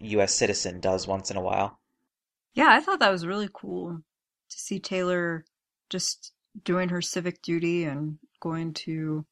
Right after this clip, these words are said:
Speaker 2: jury selection. I think I remember in the past she was called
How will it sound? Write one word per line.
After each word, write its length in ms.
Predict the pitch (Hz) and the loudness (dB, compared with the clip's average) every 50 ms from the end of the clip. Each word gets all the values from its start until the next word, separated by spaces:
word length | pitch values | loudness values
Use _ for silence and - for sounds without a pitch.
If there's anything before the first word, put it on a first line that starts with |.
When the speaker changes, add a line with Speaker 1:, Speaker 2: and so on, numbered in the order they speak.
| _ _ _ _ _ _ _ _ - | _ _ _ _ _ _ _ _ -2
Speaker 2:
jury 260 | - 175 175 170 170 | 0 2 2 2 0
selection. 800 | 160 - - 165 165 165 160 160 - - - 180 180 180 175 170 _ _ _ _ _ _ _ _ _ _ _ _ _ - | -2 -6 -6 -4 -4 -4 -4 -4 -8 -8 -6 -4 -4 -4 -4 -4 _ _ _ _ _ _ _ _ _ _ _ _ _ -2
I 80 | - 214 | 0 4
think 160 | 254 285 - | 4 4 4
I 160 | 440 453 392 | 4 4 6
remember 340 | 233 214 208 202 208 202 196 | 6 6 6 6 6 6 4
in 120 | 185 175 156 | 4 4 2
the 80 | 147 | -2
past 580 | - - - - 175 180 185 175 175 - - - | -4 -6 -2 2 4 6 6 4 2 -2 -6 -6
she 120 | - 190 | -4 -4
was 180 | 175 160 - - | -4 -4 -4 -8
called 540 | - - - 185 175 175 170 175 175 156 | -12 -10 -2 0 0 2 2 2 0 -2